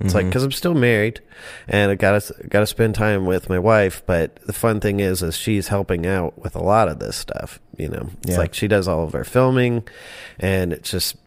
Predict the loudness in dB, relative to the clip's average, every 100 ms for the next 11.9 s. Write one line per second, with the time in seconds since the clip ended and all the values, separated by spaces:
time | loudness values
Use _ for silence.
0 | _ -2 0 2 0 -2 -6 -2 0 0
1 | 0 -2 -2 -2 -2 -2 -4 -4 -6 -12
2 | -6 -4 -2 -4 -4 -6 -6 -2 2 2
3 | 0 -2 -4 -2 -4 -4 -4 -4 -4 -6
4 | -4 -4 -4 -4 -2 -4 -2 2 4 4
5 | 4 2 -2 -6 -6 -6 -4 -4 -2 -2
6 | -2 -2 0 0 0 0 2 2 4 2
7 | -2 -8 _ -6 -2 0 0 0 -2 -4
8 | -2 0 0 -2 -4 -10 -14 -4 -2 -2
9 | -6 -6 -2 -2 0 0 0 0 0 0
10 | -2 -4 -6 0 2 2 -2 -8 -20 -4
11 | 0 0 0 -4 -6 -8 -8 -8